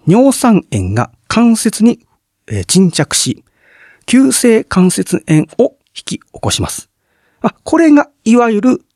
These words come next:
痛風と呼ばれているもの。ね、よく、えー、風が吹いたら痛いっていうね、あの、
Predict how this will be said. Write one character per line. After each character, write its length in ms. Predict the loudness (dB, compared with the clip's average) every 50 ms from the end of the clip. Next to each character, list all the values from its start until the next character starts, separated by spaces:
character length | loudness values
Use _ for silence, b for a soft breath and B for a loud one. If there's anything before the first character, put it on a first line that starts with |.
| _ _ -6
痛 280 | -2 0 2 2 2
風 360 | 0 0 -2 -4 -4 -4 -4 -6 _ _ _ _ _ _ _
と 120 | -4 -2 -2
呼 60 | -2
ば 140 | -2 -4 -8
れ 40 | -10
て 140 | _ -20
い 40 | -20
る 100 | -20 -20
も 120 | -20 -20 -20
の。 120 | -20 _ -10
ね、 120 | -10 -10 -10
よ 80 | _ -20
く、 140 | -20 -20 _ B B B B B B
え 200 | -8 -8 -8 -6
ー、 40 | -6
風 240 | -4 -2 0 0
が 140 | 0 0 0
吹 160 | 0 -2 -4
い 40 | -4
た 120 | -4 -8 -8
ら 80 | -8 -10
痛 240 | -10 -6 -6 -6
い 20 | -6
っ 20 | -6
て 180 | _ -14 -10
い 60 | -6
う 20 | -6
ね、 160 | -6 -6 _ _ _
あ 80 | -18 -18
の、 120 | -18 -16